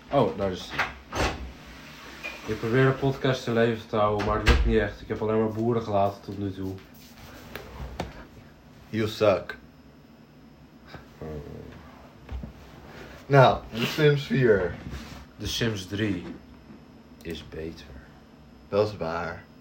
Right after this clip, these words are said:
Speaker 1: Hoezo? Ik zei
Speaker 2: Wat?
Speaker 1: maar gewoon wat.
Speaker 2: The Sims drie is beter.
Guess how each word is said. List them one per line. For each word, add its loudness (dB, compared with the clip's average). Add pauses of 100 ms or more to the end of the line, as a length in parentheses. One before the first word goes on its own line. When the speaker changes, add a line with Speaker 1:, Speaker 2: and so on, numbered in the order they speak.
(260)
Speaker 1:
Hoezo? 2 (380)
Ik -10
zei 6
Speaker 2:
Wat? 10
Speaker 1:
maar 6
gewoon -4
wat. -8 (120)
Speaker 2:
The -10
Sims 0
drie 2
is 2
beter. 2